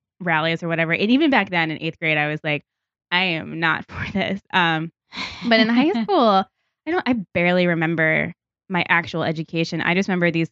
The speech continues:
Speaker 1: kids in the corner after, like, a sex ed movie being like, "I'd know he'd have herpes 'cause I'd feel the bumps on his penis." And I remember being like, "I feel like that's wrong. Like, I haven't had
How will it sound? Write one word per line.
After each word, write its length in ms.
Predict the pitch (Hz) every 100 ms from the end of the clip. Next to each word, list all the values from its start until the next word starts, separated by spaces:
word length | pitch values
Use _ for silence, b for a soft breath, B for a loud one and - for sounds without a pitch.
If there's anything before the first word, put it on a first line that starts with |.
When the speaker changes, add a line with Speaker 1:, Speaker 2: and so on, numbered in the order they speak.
| _
Speaker 1:
kids 360 | 190 170 156 - _ _ _ _ _ -
in 160 | 185
the 60 | 175
corner 420 | - 180 170 170 -
after, 320 | 156 - 170
like, 200 | 160 160
a 80 | 165
sex 260 | - 160 -
ed 140 | 165
movie 340 | 160 165 160 160
being 200 | 156 156
like, 200 | 151 151 - _ - _ _ -
"I'd 140 | 226
know 160 | 226 208
he'd 180 | 220 214
have 180 | 208
herpes 340 | 202 190 220 208
'cause 100 | 190
I'd 180 | 180 -
feel 160 | 190 180
the 80 |
bumps 280 | 180 170 170
on 80 | 165
his 160 | 175 170
penis." 400 | 180 170 160 160
And 100 | 170
I 40 |
remember 220 | 175 180
being 160 | 170 175
like, 120 | 170 -
"I 100 | - -
feel 160 | 190 208
like 440 | 214 240 233 - _ _
that's 220 | 202 - -
wrong. 400 | 190 196 285 302
Like, 160 | 185 -
I 40 |
haven't 380 | 185 180 175 190
had 180 | 220